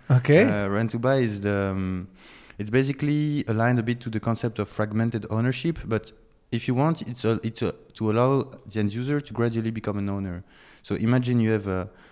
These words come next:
Speaker 2: five percent shares of the apartment or the home per year. After five years, you maybe have twenty-five percent shares,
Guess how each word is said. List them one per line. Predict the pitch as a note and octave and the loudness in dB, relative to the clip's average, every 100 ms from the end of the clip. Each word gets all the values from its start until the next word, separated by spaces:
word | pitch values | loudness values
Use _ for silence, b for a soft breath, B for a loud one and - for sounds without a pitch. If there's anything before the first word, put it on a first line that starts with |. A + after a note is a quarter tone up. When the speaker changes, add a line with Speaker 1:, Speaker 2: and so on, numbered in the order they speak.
| b | b
Speaker 2:
five | - A2 - | -2 -2 -2
percent | A2 A#2 A2 | -2 0 0
shares | - A#2+ A#2+ A2 | 0 0 0 -2
of | G2+ G2 | -6 -4
the | G2+ | -2
apartment | - G#2+ A#2 A2+ A2+ A2 | -2 -2 0 0 0 -2
or | F2 | -6
the | F#2 F#2+ | -4 -2
home | A2 A#2 A#2 A2 | 2 2 2 -2
per | - F#2 | -2 -4
year. | G2+ C3+ D3 D3 | 0 2 2 0
After | G2+ - G2+ | -2 -4 -2
five | G#2+ G#2 | -2 0
years, | A2+ A2 | -2 -2
you | G#2 | -2
maybe | G2 G2 | -2 -4
have | F#2 | -8
twenty-five | - A2+ A#2+ B2+ B2+ | -4 -4 -4 -6 -6
percent | B2+ C3+ C3+ | -6 -4 -4
shares, | - C#3+ D3 | -2 -2 -4